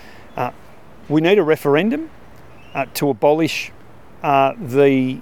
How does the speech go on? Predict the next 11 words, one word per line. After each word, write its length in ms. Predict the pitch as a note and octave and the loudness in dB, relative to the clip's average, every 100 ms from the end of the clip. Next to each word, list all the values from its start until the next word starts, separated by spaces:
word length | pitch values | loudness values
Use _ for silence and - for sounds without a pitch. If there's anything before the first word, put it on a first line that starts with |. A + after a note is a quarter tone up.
| - - - - | -14 -20 -20 -16
Section 420 | - F3 D#3 D#3+ | -6 -4 -2 -4
forty-four 840 | C3+ D3+ C#3 B2 - C#3 C3+ C3 B2+ - - - - | -4 -2 -2 -2 0 2 4 4 0 -8 -20 -20 -18
clause 440 | - D#3 D3 D#3 C3 | -4 0 2 2 0
that 160 | C#3 | -2
means 320 | C#3+ D3 D3+ C3 | 2 0 0 -4
if 80 | C#3 | -6
you're 140 | A#2+ | -2
dual 180 | C#3 C#3+ | -2 -2
citizen, 540 | - C3+ C3+ D3+ C3+ C3+ - | -2 -4 -2 -2 -2 -4 -6
you 120 | C#3+ | -8
can't 340 | - D3 D3 | -4 -2 -2